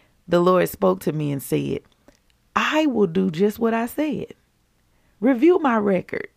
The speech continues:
Check your answered prayers. I will do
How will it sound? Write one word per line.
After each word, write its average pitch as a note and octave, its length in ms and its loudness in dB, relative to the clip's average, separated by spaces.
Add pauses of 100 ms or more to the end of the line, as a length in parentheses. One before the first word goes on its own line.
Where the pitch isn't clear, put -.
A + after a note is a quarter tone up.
(580)
Check - 440 -2 (140)
your F3 320 -2
answered E3+ 540 -2
prayers. - 640 -8 (500)
I G3+ 200 0
will F#3 200 -2
do G#3+ 500 -2